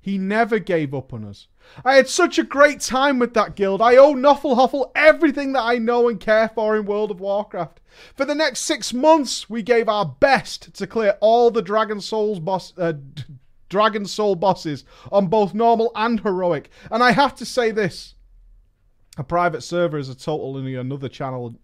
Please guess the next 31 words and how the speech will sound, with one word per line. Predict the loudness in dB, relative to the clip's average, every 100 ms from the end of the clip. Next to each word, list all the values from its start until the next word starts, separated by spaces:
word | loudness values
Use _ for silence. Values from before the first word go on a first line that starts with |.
| -20
challenge. | -10 -8 -6 -10 -12 _ _ _ _ _ _
Bosses | -2 -2 -4 -8
deal | -2 -2
a | 0
lot | -2 -4
more | -2 -2
damage | -2 -2 -2 -4 -8 -16 _ _ _ _ _
than | -10
they | -8 -6
need | -6 -8
to | -10 -12
do. | -10 -12 -14 _ _ -2
Add-ons | 0 0 -2 -4 -6
like | -6 -2
deadly | 0 0 -2
boss | -2 -4 -4 -6
mods | -6 -6 -10
had | -8 -6 -2
other | -2 -2
timers | -4 -4 -4 -2 -4 -8
than | -8 -8
the |
bosses | -4 -6 -6 -8
on | -8
the | -10
servers. | -8 -6 -6 -6 -10 -16 _ _ _
Bugs | 0 2 2 -2
upon | -2 -2 -2
bugs | -2 -2 -2 -2
upon | -6 -6 -8
bugs. | -6 -4 -4 -8